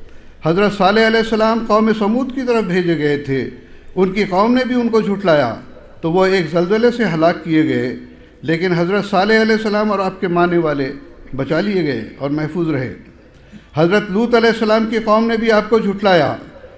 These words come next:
नतीजा ये हुआ कि झुठलाने वालों पर पत्थरों की बारिश हुई और वो हलाक किए गए, लेकिन हज़रत लूत अलैहिस्सलाम के मानने वालों को अल्लाह ताला ने इस अजाब से बचा लिया। हज़रत शुएब अलैहिस्सलाम की भी जिन लोगों ने तकज़ीब की, वो ज़लज़ले से हलाक किए गए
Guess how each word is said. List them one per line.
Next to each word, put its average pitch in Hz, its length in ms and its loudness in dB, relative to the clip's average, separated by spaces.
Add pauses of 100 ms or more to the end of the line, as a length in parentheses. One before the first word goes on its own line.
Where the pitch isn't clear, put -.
(160)
नतीजा 208 380 0
ये 220 280 2
हुआ 185 280 2 (540)
कि 170 100 0
झुठलाने 180 500 0
वालों 220 300 2
पर 220 160 0
पत्थरों 233 380 -2
की 247 120 -8
बारिश 202 420 -2
हुई 139 400 -2
और 151 140 -2
वो 170 140 0
हलाक 143 400 -4
किए 170 180 -2
गए, 117 300 -6 (400)
लेकिन 165 240 -2
हज़रत 180 380 -2
लूत 233 260 -2
अलैहिस्सलाम 202 560 0
के 180 120 -2
मानने 165 300 2
वालों 156 280 2
को 151 140 -4
अल्लाह 151 200 -2
ताला 147 280 0
ने 131 240 -4 (400)
इस 185 200 -6
अजाब 143 320 0
से 156 140 -6
बचा 160 280 -4
लिया। 160 260 -4 (960)
हज़रत 185 280 0
शुएब 202 360 0
अलैहिस्सलाम 214 500 0
की 226 160 -4
भी 214 160 0
जिन 208 180 -2
लोगों 208 260 0
ने 233 120 0
तकज़ीब 226 500 -4
की, 233 120 -2
वो 220 140 0
ज़लज़ले 214 460 0
से 226 160 -2
हलाक 202 320 -2
किए 269 240 -6
गए 156 280 -4